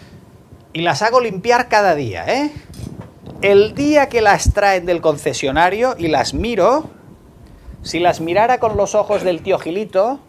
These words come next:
¿eh? El pato rico del pato Donald, que todo lo veía en dólares, ¿cuánto veo yo aparcado allá el primer día? Quince, ¿sí o no? En valor, quince.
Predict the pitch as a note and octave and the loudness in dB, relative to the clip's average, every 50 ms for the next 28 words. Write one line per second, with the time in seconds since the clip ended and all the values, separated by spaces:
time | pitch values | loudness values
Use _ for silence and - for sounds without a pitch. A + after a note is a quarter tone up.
0 | _ - A#2+ C3 F3 G#3+ G#3 D#3+ D3+ - - F3+ E3+ E3 E3 E3+ D#3 D#3 D3+ C3+ | _ -12 -8 -6 -4 -4 -4 -4 -6 -2 0 0 0 2 0 0 0 0 0 0
1 | D3 E3 F3+ E3 - D3+ D3 C#3+ C#3 - D3+ C#3+ C#3 C#3+ D3 E3+ F3 E3+ F3 G3+ | -2 -4 -4 -2 -2 -2 0 0 0 0 0 0 2 2 2 2 2 2 2 0
2 | A#3+ C#4+ D4 - _ _ _ _ _ - - _ - - - - - - - - | 0 -2 -6 -12 _ _ _ _ _ -20 -20 _ -20 -20 -20 -20 -20 -20 -20 -20
3 | - - - - - - - - - - - - - B2+ G#2+ - F3 F#3 E3+ E3+ | -20 -20 -20 -20 -20 -20 -20 -20 -20 -20 -18 -10 -10 0 4 4 4 6 4 2
4 | E3 E3 D#3+ D#3+ D#3+ D3+ D3 D3 F3 F#3+ G3+ F#3+ G3 G#3+ A#3+ C#4 C4+ - - - | 2 0 0 0 0 0 0 2 2 4 4 4 4 2 0 -2 -4 -8 -16 -20
5 | - - - - C4 C#4 C#4+ C4+ B3+ A#3 - B3+ A#3+ A#3+ A3+ A3 G#3 F#3+ F#3+ F#3 | -20 -6 4 6 8 8 8 6 4 6 6 8 8 8 8 8 6 6 6 6
6 | E3+ D#3 - E3 D3+ C#3 - E3+ D#3 D3 C#3 C3+ C3+ C3 C3 B2+ A#2+ A#2 - C#3 | 6 6 6 6 4 4 4 4 4 6 6 6 4 4 4 2 0 0 -2 -4
7 | B2 A#2+ A#2 A#2 A2+ A2 G#2 F2+ E2 D2+ D2 - - - - _ - - - - | -4 -2 -4 -4 -4 -6 -6 -8 -8 -10 -12 -18 -20 -20 -20 _ -20 -20 -20 -20
8 | - - - - - - - - - E3 D3+ B2 G#2 - C#3+ E3 G#3+ - - _ | -20 -20 -20 -20 -20 -20 -20 -10 -6 -6 -6 -6 -6 -6 -6 -6 -6 -8 -14 _
9 | _ _ _ _ _ _ _ _ - - C#3 D#3 D#3+ C#3+ B2 G#2 F2 - - - | _ _ _ _ _ _ _ _ -14 -12 -10 -8 -8 -8 -8 -10 -12 -14 -18 -18
10 | - A#2 A2+ A2+ A2 B2 C3 D#3 F#3 G#3 A#3+ C4 - - - - - - - - | -16 -14 -10 -6 -4 0 2 2 2 2 2 0 -4 -10 -16 -18 -16 -16 -16 -18
11 | - - - - - - D#3+ B2+ A2 - - D#2+ C#2+ | -18 -16 -16 -8 -4 -4 -4 -4 -6 -10 -16 -18 -18